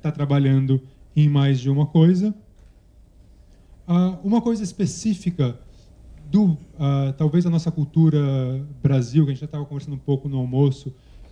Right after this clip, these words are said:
e que pra mim pega bastante, é a questão do inglês. Ah, eu tenho a sensação de que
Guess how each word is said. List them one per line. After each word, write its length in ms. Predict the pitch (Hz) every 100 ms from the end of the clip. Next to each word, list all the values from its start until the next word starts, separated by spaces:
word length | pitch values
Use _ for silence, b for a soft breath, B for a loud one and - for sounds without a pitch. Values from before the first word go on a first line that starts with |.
| -
e 120 | 131
que 100 | 131
pra 200 | - 139
mim 180 | 143 165
pega 320 | 165 151 143
bastante, 760 | 127 117 - 143 180 165 - 120 b b -
é 140 | - 147
a 100 | 156
questão 240 | 170 180
do 80 | 175
inglês. 560 | 180 147 113 104 - - b b b -
Ah, 200 | 127 127
eu 60 |
tenho 180 | 127 165
a 40 |
sensação 640 | 170 175 175 156 - 175 185
de 160 | 170
que 400 | 175 - 170 156